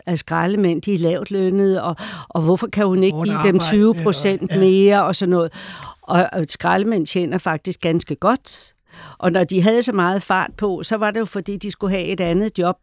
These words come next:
Speaker 1: De havde som regel to job, eller tre job, de der skraldemænd. De,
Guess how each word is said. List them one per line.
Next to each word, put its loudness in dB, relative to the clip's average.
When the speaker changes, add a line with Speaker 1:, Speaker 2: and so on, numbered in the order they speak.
Speaker 1:
De -2
havde -2
som -4
regel -6
to -4
job, 2
eller 0
tre -4
job, -2
de -10
der -4
skraldemænd. -4
De, -8